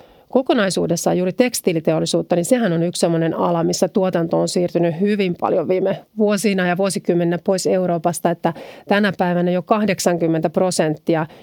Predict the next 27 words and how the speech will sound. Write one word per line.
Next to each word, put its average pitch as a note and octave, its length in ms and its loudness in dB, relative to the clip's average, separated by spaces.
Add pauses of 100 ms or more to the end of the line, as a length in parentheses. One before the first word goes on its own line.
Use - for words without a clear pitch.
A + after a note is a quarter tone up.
(100)
E F#3+ 180 2
U:ssa B3 300 0
myytävistä A#3 480 0
tekstiileistä F#3 640 0
on G#3+ 100 0
tuotettu F#3 520 0
Euroopan E3 520 0 (360)
ulkopuolella. F3+ 840 0 (360)
Meille G3+ 220 2
aika G3 460 0 (380)
tuttu A#3+ 360 2
logo A3+ 220 2
on G#3+ 160 2
varmaan G#3+ 440 2
monelle G#3+ 360 2
se, G#3 200 2
että G3 160 0
Kiinassa A#3+ 640 0 (120)
on G3+ 240 2
tuotettu G#3 540 0
tekstiilit, G3+ 560 0
mutta F#3+ 220 0
itse A3 220 0
asiassa B3 160 -4
se B3 80 0
Kiinan A#3+ 340 0
osuus F#3+ 320 -2